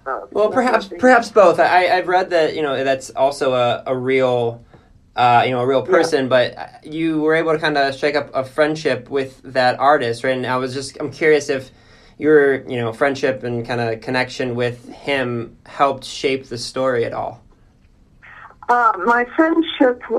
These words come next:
Speaker 1: I'm trying to remember the chronology. Yes, I photographed him in nineteen seventy-seven. I'd been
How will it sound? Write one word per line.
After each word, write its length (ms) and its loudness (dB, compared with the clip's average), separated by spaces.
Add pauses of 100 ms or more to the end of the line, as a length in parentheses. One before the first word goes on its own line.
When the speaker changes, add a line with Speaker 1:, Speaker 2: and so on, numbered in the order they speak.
Speaker 1:
I'm 280 0
trying 340 0
to 80 2
remember 560 2
the 200 0
chronology. 840 -4
Yes, 200 0
I 180 2
photographed 680 -2 (140)
him 420 -8
in 160 -8
nineteen 760 -12
seventy-seven. 840 -2 (1500)
I'd 240 -2
been 180 -2